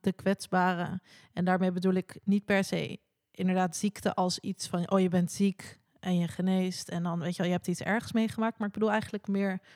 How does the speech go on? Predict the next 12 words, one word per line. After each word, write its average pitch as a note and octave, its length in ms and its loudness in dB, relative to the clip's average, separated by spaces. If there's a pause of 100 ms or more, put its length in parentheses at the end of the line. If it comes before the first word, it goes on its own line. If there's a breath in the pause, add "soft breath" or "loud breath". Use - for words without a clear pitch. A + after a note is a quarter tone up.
(260 soft breath)
ja, F#3+ 260 -2 (160)
het, - 320 -4
het F3 160 -2
leven F3+ 420 0
met E3+ 220 -6
kwetsbaarheid - 540 -6
en - 80 -2
het D#3+ 100 -4
leven E3+ 320 -4
met E3+ 220 -2
ziekte. - 480 -8 (580 loud breath)
En G3 600 0